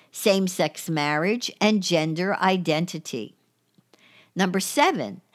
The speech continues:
it preaches a gospel of social justice and universal salvation instead of the true gospel of repentance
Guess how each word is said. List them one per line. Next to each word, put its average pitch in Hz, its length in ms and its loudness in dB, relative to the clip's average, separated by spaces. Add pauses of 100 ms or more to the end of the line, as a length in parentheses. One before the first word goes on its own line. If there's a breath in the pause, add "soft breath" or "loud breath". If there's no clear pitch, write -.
(240 loud breath)
it 277 240 2
preaches 349 560 0
a 165 80 2
gospel 185 720 2
of 156 140 -4
social 233 640 0
justice 208 800 -2 (260 loud breath)
and 208 200 4
universal 254 680 2
salvation 190 880 2
instead 254 560 0
of 233 120 0
the 196 100 0
true 302 360 -2
gospel 208 640 2
of 170 180 0
repentance 226 880 -2